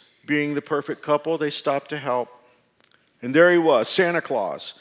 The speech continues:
with a huge bundle of toys. Not wanting to disappoint any children on the eve of Christmas, the perfect couple loaded Santa and his toys into their vehicle, and soon they were driving along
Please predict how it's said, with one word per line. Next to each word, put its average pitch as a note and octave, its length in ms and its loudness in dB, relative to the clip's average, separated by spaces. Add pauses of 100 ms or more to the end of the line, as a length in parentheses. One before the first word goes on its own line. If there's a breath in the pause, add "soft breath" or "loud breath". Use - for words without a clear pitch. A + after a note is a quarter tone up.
(120)
with E3+ 140 4
a E3+ 40 0
huge G#3+ 420 0
bundle D#3+ 260 0
of C3+ 100 -6
toys. - 520 -10 (380 soft breath)
Not B3+ 200 4
wanting C#4 240 4
to F#3+ 80 -2
disappoint G3 500 0
any F3 160 0
children F#3+ 320 2
on E3+ 80 0
the D3 160 0
eve F3+ 160 0
of D#3 80 0
Christmas, F3 380 -2
the C#3+ 100 -8
perfect G#3+ 400 -2
couple E3 340 -4
loaded F3+ 300 -2
Santa F3 360 0
and D3+ 200 -4
his D#3 160 -4
toys E3 360 -4
into C#3+ 220 -2
their F#3+ 280 2
vehicle, D#3 420 -2 (240 loud breath)
and D#3+ 160 0
soon G#3+ 240 0
they G#3+ 100 4
were F#3 140 2
driving E3+ 460 2
along E3 480 2